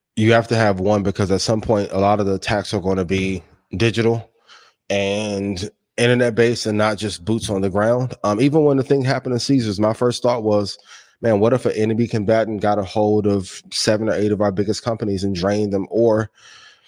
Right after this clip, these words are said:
held them up for ransom to get billions of dollars out of them?" You have to be protected and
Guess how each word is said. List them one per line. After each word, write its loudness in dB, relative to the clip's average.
held 2
them 0
up 0
for -6
ransom 0
to -4
get 2
billions 2
of 0
dollars 0
out 2
of -2
them?" -4
You 0
have -2
to -6
be 0
protected -4
and -2